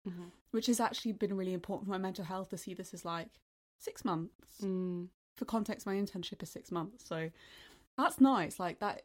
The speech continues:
Speaker 2: that makes me feel like I can cope with it all better. But I've definitely had, like, especially in the last week, I had, I feel like I had a kind of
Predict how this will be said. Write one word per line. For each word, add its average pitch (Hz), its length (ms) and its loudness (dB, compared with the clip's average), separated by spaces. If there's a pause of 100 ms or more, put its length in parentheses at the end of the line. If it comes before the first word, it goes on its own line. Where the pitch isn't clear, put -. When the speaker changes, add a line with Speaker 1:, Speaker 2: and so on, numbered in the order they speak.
Speaker 2:
that 196 240 0
makes 208 260 -2
me 202 80 -6
feel 202 160 -2
like 185 160 -4
I 190 80 -4
can 175 240 -8
cope - 400 -4 (260)
with - 120 -8
it 190 100 -4
all 175 160 -2
better. 175 560 -6
But 165 60 2
I've 190 180 0
definitely 190 400 -2
had, 175 240 -2
like, 165 260 -2
especially 196 360 -6
in 190 60 -2
the 185 60 -2
last 180 380 -2
week, 180 320 -6
I 180 60 -10
had, 196 180 -4
I - 40 -18
feel 262 160 4
like 254 120 0
I 226 60 -2
had 208 140 -4
a 190 40 -2
kind 190 240 -2
of 175 80 -2